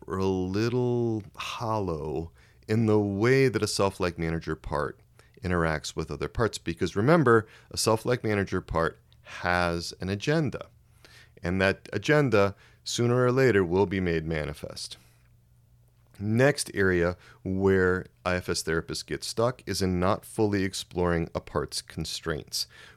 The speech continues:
We need to be very cognizant that the part is not its role.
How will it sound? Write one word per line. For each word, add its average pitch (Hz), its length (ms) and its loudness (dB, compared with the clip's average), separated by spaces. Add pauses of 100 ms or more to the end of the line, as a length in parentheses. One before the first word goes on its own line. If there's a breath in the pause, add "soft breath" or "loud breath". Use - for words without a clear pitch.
We 98 220 0
need 120 800 0 (380 soft breath)
to - 200 -6
be 92 440 -8 (180 soft breath)
very 107 500 0
cognizant 98 840 -6
that - 180 -8
the - 80 -10
part 120 560 -4
is 98 240 -8
not 92 520 -4
its - 220 -10
role. 85 680 -4